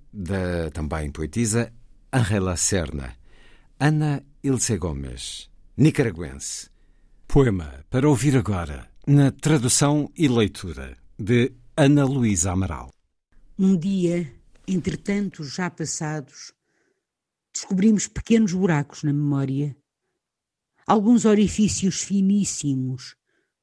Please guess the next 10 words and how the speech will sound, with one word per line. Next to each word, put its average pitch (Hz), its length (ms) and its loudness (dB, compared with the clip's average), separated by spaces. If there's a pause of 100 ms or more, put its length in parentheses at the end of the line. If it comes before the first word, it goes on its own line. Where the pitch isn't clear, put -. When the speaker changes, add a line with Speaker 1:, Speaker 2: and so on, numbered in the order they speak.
(260)
Speaker 2:
por 175 120 4
onde 185 200 4
escapa 180 400 0
a 170 40 2
lucidez, 160 1120 -2
ou 165 180 4
a 160 60 2
luz 170 640 0
se - 180 -10
escoa, 156 600 0